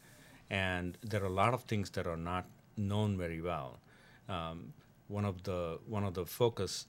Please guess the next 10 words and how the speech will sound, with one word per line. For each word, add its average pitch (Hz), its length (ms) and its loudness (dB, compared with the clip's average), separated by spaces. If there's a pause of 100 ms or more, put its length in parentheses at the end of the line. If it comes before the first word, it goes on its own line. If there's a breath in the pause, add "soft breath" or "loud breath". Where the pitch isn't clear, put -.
of 107 200 -10
our 98 280 -2
work, 98 520 4 (180)
which, 90 500 -2 (160)
uh, 87 260 -4
Reach 104 260 2
Foundation 90 600 -2
has, 90 360 -6 (400 loud breath)
has, 90 400 -4
uh, 80 240 -6